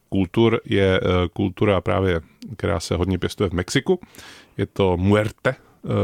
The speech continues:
kult. Eh, já jsem to určitě nějak hrozně sprznil, jako tu, eh, španělštinu, ale nebudu se za to omlouvat, protože jsem měl půl roku lekce španělštiny, takže určitě vím nejlíp, jak se řek-, řekne cokoliv španělsky.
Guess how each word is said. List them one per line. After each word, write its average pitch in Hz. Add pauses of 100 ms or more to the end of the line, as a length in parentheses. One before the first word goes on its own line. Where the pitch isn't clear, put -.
(140)
kult. 120 (180)
Eh, 110 (220)
já 98
jsem 101
to 101
určitě 104
nějak 101
hrozně 98
sprznil, 101
jako 110
tu, 113 (220)
eh, -
španělštinu, 107
ale 98 (460)
nebudu 107
se 107
za 101
to 110
omlouvat, 104
protože 98
jsem -
měl 101
půl 107
roku 101
lekce 98
španělštiny, 107
takže 101
určitě -
vím 95
nejlíp, 92
jak 101
se 104
řek-, -
řekne 101
cokoliv 92
španělsky. -